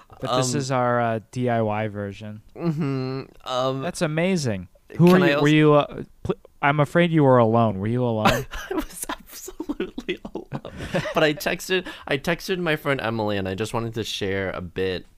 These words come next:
Speaker 2: from that conversation too, if that's okay.
Speaker 1: Please.
Speaker 2: Emily, I'm so sorry. I'm so fucking high right now, like, too high to sleep. It was my first actual weed cartridge. My face is like, "Whoa, whoa, whoa, whoa, whoa, whoa, whoa."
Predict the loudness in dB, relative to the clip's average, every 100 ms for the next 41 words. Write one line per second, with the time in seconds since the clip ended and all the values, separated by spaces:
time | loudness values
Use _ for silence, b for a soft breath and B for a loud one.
0 | -20 -16 -8 -4 -4 -2 -4 -4 -6 -8
1 | -10 -10 -8 -8 -12 -14 -14 -12 -12 -14
2 | -18 -20 -20 -20 -20 -18 -10 -10 -10 -16
3 | -20 -18 B B B B -6 -2 0 0
4 | 0 -2 -4 -2 -2 -2 -2 -2 -2 -4
5 | -6 -4 -4 -4 -6 -6 -6 -4 -2 -2
6 | -4 -4 -6 -6 -8 -6 -4 -4 -6 -10
7 | -10 -10 -8 -6 -6 -6 -6 -6 -6 -4
8 | -6 -6 -8 -8 -6 -8 -8 -10 -10 -10
9 | -16 -18 B B -6 -2 -2 -2 -2 -4
10 | 0 2 4 4 4 4 4 4 4 2
11 | 2